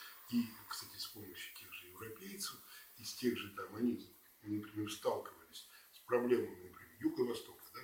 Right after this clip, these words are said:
Ну, промышленная зона, там шахты с износом основных фондов больше восьмидесяти процентов.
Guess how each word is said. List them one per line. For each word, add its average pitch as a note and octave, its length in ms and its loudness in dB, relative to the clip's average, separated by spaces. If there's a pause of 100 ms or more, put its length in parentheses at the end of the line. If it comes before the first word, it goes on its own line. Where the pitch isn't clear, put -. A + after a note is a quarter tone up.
(1400)
Ну, G#2 180 6 (560)
промышленная A#2 520 4
зона, D3 380 2
там - 140 -14
шахты - 580 -2 (300)
с - 200 -4
износом G#2+ 680 0 (260)
основных A#2+ 500 8
фондов - 520 0
больше A#2 280 4
восьмидесяти - 520 -8 (120)
процентов. - 360 -10